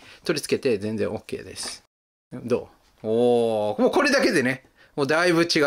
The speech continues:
う、違いますね。母ちゃん味が少し薄くなります。うん。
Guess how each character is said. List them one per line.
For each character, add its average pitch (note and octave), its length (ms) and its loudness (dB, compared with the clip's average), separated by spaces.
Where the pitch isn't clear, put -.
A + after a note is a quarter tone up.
う、 C3+ 60 -2
違 A#2+ 160 0
い - 40 -2
ま A#2 120 -2
す - 140 -12
ね。 A#2+ 300 -8
母 D3+ 180 0
ち D#3 80 0
ゃ C#3+ 60 2
ん C#3 60 0
味 C#3 100 2
が B2 300 0
少 - 180 -12
し - 220 -14
薄 C#3+ 220 -2
く C3 120 -2
な A2+ 140 0
り G2 160 -8
ま F#2+ 160 -8
す。 - 260 -16
う A2+ 40 -14
ん。 - 80 -16